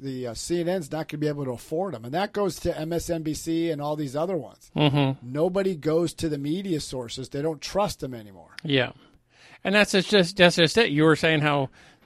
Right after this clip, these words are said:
Speaker 2: their credibility is, or is it all news, or is it just C N N that's, you know,
Speaker 1: No, most
Speaker 2: lose-
Speaker 1: of the news is slanted one way. Now, there's a few s-, affiliates like Fox News. You got the Washington Examiner,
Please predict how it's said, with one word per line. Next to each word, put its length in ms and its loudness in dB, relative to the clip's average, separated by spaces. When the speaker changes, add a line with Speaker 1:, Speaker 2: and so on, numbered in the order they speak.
Speaker 2:
their 360 4
credibility 640 4
is, 240 0
or 300 0
is 180 0
it 240 4
all 400 8
news, 540 0
or 140 2
is 100 2
it 100 -6
just 240 -2
C 220 -2
N 100 4
N 180 6
that's, 200 2
you 380 -16
know, 380 4
Speaker 1:
No, 120 -6
most 500 4
Speaker 2:
lose- 60 2
Speaker 1:
of 80 -4
the 80 -2
news 760 -2
is 180 -4
slanted 680 -4
one 340 -4
way. 220 -6
Now, 280 -6
there's 420 -4
a 80 -10
few 240 -6
s-, 220 -8
affiliates 600 -2
like 260 -10
Fox 420 -6
News. 440 0
You 100 -8
got 200 -8
the 60 -10
Washington 580 -8
Examiner, 640 -10